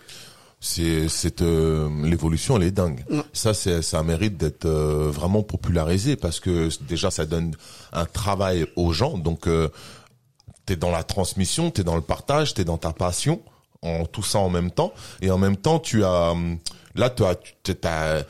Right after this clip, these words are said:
Speaker 1: quelque part, t'as ouvert une nouvelle porte où des gens peuvent être embauchés pour faire une musique, euh, pour travailler dans un secteur qui est du, du, du hip-hop. Je généralise pour que, pour que ça soit bien pris. Et en plus, avec un titre de fonctionnaire, je suis super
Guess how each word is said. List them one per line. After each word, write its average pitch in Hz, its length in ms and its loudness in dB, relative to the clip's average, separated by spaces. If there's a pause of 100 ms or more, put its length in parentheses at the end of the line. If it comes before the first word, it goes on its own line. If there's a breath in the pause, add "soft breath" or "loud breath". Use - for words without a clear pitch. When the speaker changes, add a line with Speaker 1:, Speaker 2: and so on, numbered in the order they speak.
(160 loud breath)
Speaker 1:
quelque - 200 -2
part, 143 220 -2
t'as 87 220 -2
ouvert 113 360 2
une 95 120 4
nouvelle 90 320 2
porte 156 420 0
où 101 200 4
des 85 200 2
gens 123 300 2
peuvent 92 580 2
être 87 460 -2
embauchés 101 640 4
pour - 240 -4
faire 104 220 2
une 92 160 2
musique, 92 720 0
euh, 190 60 2
pour - 200 -4
travailler 92 420 0
dans 95 240 0
un 85 60 0
secteur 123 400 -4
qui 95 200 -4
est 92 120 0
du, 78 240 -8
du, 85 240 -6
du 87 260 0
hip-hop. 104 460 0 (300 loud breath)
Je 82 180 -2
généralise 90 600 0
pour - 220 -6
que, 85 200 -2 (640 loud breath)
pour 101 100 0
que - 60 -8
ça - 80 0
soit 87 180 0
bien 87 160 2
pris. 92 280 0
Et 92 40 2
en 90 140 2
plus, 170 340 0
avec 98 280 2
un 95 120 2
titre - 380 -2
de 90 100 0
fonctionnaire, 110 640 0
je - 80 -6
suis 85 80 -6
super 127 720 0